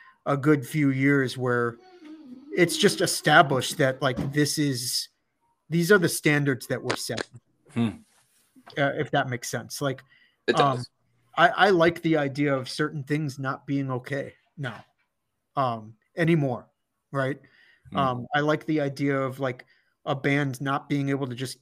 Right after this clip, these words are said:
Speaker 1: go on stage and, you know, drop an F-bomb and get away with it. You know, I like that if there's a, if there's, like, a, a group think going on where nobody's gonna, uh,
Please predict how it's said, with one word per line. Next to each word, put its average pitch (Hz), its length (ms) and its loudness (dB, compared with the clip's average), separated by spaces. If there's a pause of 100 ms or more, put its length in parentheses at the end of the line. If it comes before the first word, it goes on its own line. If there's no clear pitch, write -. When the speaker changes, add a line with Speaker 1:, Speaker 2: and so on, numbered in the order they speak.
Speaker 1:
go 139 200 -2
on 127 160 -2
stage 135 420 -4
and, 120 280 -10
you 143 100 -6
know, 120 200 -10 (180)
drop 131 260 -2
an 127 100 -6
F-bomb 123 480 -4
and 113 80 -10
get 117 180 -4
away 117 240 -2
with 120 220 -4
it. 107 160 -16 (500)
You 143 120 -4
know, 123 180 -2
I 135 140 -2
like 143 380 -2
that 127 220 -2 (640)
if 143 180 2
there's 165 280 6
a, 170 60 0 (220)
if 147 200 -2
there's, 160 280 4
like, 160 160 0
a, 131 200 0
a 139 120 -2
group 139 360 0
think 170 320 0
going 175 280 0
on 170 260 -2
where 123 380 -2 (760)
nobody's 151 640 2
gonna, 135 360 0 (520)
uh, 156 100 0